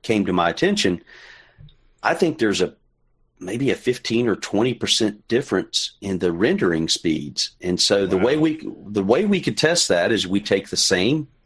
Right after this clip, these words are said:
Speaker 1: now this would be a lengthy trial to prove this
Speaker 2: Right.
Speaker 1: out, and someone much smarter than me may be able to tell me why that is. So if we took it on the same system, okay, we took the same video file,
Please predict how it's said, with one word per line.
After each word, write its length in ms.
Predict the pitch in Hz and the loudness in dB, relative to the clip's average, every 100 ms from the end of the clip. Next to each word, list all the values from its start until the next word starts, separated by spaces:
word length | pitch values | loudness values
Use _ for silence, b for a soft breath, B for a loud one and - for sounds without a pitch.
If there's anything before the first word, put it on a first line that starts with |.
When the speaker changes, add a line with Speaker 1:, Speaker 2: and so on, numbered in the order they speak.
| B B B - | B B B -2
Speaker 1:
now 80 | 95 | 0
this 180 | 123 | 2
would 80 | 143 | 0
be 120 | 131 | 0
a 60 | 117 | 2
lengthy 440 | 101 123 139 120 | 2 2 0 -2
trial 460 | 104 135 135 87 90 | 0 2 2 2 0
to 120 | 92 | -4
prove 260 | - 101 98 | -4 -2 0
this 240 | 107 98 | 0 -2
Speaker 2:
Right. 120 | 113 | 0
Speaker 1:
out, 320 | 123 87 - _ B B B | 0 0 -2 _ B B B
and 400 | 104 95 92 92 | -2 0 0 0
someone 380 | - 113 120 110 | 0 2 2 2
much 240 | 113 - | 0 0
smarter 340 | - 113 107 98 | 0 0 2 -2
than 400 | 92 92 90 101 | -2 -2 0 2
me 240 | 143 107 | 2 2
may 240 | 95 98 | 2 0
be 180 | 98 101 | 0 0
able 200 | 101 98 | 0 -2
to 120 | - | -6
tell 240 | 90 104 95 | -4 0 0
me 200 | 90 85 - | 0 -4 -2
why 240 | 85 87 | 0 2
that 180 | 82 80 | 2 2
is. 320 | 123 104 82 B B B | 2 0 -2 B B B
So 160 | - 101 | -2 0
if 80 | |
we 80 | 104 | 0
took 260 | 104 127 127 | 0 2 2
it 60 | |
on 140 | 120 104 | 2 2
the 60 | |
same 360 | 95 - 85 135 | 2 0 0 2
system, 440 | - 147 - 165 - _ _ - | 2 2 2 0 -2 _ _ -10
okay, 440 | 87 - 95 123 135 _ B B B | -8 -2 0 0 -4 _ B B B
we 80 | 98 | -4
took 220 | 104 104 | -2 -2
the 80 | 95 | -2
same 380 | - 98 104 131 | 0 2 2 2
video 400 | 139 139 135 135 | 2 2 2 2
file, 580 | 127 120 117 117 123 | 0 2 2 2 -2